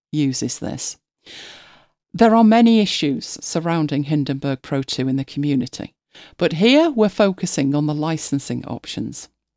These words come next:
Hybrid in terms of two completely different options being available. There is a lifetime license for version two. They're calling it the perpetual license,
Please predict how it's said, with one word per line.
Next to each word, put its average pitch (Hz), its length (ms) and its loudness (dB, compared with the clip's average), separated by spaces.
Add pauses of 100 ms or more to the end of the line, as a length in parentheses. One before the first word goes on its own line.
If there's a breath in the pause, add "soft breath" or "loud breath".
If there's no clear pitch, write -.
(440 loud breath)
Hybrid 262 680 2
in 165 220 0
terms 165 460 0
of - 180 -8
two 262 320 2
completely 247 880 0
different 170 540 -2
options 135 540 -2
being 147 260 -2
available. - 560 -6 (720 loud breath)
There 165 160 4
is 247 160 4
a 339 60 6
lifetime 233 640 2
license 185 580 -4
for 156 120 -4
version 147 460 -4
two. - 360 -8 (600 loud breath)
They're 131 100 -6
calling 202 360 0
it 202 160 -2
the 185 80 -4
perpetual 185 640 -2
license, 123 680 -6